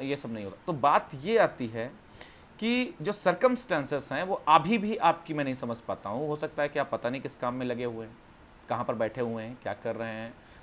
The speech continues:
पता नहीं आप बस में हैं, ट्रक में हैं, या घर में हैं, घर के बाहर हैं, छत पे हैं, कहाँ हैं, I don't know। But I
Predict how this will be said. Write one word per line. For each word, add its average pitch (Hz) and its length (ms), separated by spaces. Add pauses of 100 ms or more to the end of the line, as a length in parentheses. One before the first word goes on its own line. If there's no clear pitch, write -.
पता 160 160
नहीं 185 120
आप 170 100
बस 147 280
में 156 120
हैं, 147 160
ट्रक - 300
में 143 100
हैं, 143 320
या 117 140
घर 143 240
में 151 160
हैं, 143 340
घर 123 140
के 131 100
बाहर 131 340
हैं, 143 280
छत 151 280
पे 151 60
हैं, 143 260 (200)
कहाँ 151 280
हैं, 165 260
I 147 120
don't 117 200
know। - 200 (1120)
But 202 100 (240)
I 202 180